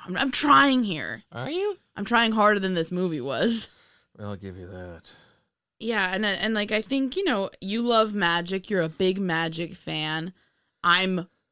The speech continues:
Speaker 1: I tolerate magic. I'm, I'm fine with it. That it, it can be fun. Uh, but this one just,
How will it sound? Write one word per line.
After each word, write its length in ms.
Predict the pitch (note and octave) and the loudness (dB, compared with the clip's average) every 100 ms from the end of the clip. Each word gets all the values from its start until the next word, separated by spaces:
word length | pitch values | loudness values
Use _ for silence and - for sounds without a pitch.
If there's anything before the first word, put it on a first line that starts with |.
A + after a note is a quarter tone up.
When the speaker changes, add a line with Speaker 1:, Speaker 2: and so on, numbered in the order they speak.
| - | 0
Speaker 1:
I 100 | F3 | 0
tolerate 640 | E3+ E3 D#3 D#3+ E3+ E3+ | 0 -2 0 2 4 2
magic. 420 | D#3+ E3 E3+ E3+ E3 | 2 0 0 -2 0
I'm, 220 | C3 A2 | -2 -4
I'm 200 | - G#2 | -10 -12
fine 320 | - C3 D3+ | -4 -2 -2
with 140 | F3+ A#3 | -2 0
it. 200 | A#3+ - - | -2 -6 -8
That 180 | E3+ - | -8 -6
it, 140 | - - | -12 -12
it 180 | D#3 - | -12 -10
can 100 | E3 | -8
be 80 | D3+ | -8
fun. 460 | - D#3 E3 F#3+ F#3 _ _ _ _ _ E3+ | -4 -2 0 -2 -8 _ _ _ _ _ 2
Uh, 320 | D#3+ D3+ C#3 - | 4 4 0 -2
but 280 | - F3+ - _ | 2 2 0 _
this 340 | G#3+ E4 F4+ | -2 0 2
one 220 | F#4+ E4+ | 2 4
just, 240 | G#3+ C#4 | 2 -2